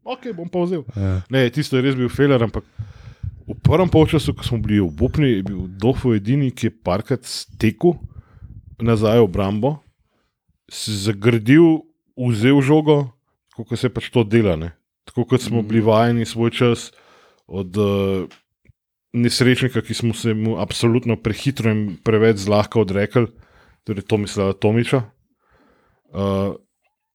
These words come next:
Speaker 1: hkrati je mogel pa Dofo v bistvu delati za, za dva pa pol. Zato ker flikati luknje od Pilja, razigrati naprej, ker izgleda, ima neko potezo več, ne, si neki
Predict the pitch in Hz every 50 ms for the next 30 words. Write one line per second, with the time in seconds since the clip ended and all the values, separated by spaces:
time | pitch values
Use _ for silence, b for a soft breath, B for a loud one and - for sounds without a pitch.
0 | _ _ _ _ _ _ _ - - - - 131 123 - - 147 143 139 131 131
1 | 123 135 127 117 139 135 - 135 120 123 120 - 127 110 127 139 135 135 131 117
2 | 107 110 107 117 120 113 113 101 85 - - _ - 113 107 120 117 104 110 127
3 | 131 127 120 104 92 - _ _ - - - - 139 120 107 95 87 - _ _
4 | _ _ _ _ _ _ _ _ _ _ _ 95 92 123 117 - 127 - - -
5 | - - - B B B B B B B B B B _ _ _ _ _ _ -
6 | - - - 135 147 143 - 147 135 135 127 135 139 135 151 139 127 120 - -
7 | - - 139 160 185 180 170 165 151 _ _ _ _ _ _ _ - _ _ _
8 | _ _ - _ _ _ _ _ - 120 127 117 113 120 110 120 120 123 - -
9 | 135 135 127 131 143 139 131 127 131 - 120 104 98 104 113 123 123 117 113 113
10 | 120 123 127 127 135 135 - 139 127 - 127 - - 143 143 139 143 143 123 127
11 | 131 135 - - 127 110 107 110 110 104 - - 131 131 127 131 127 127 - 131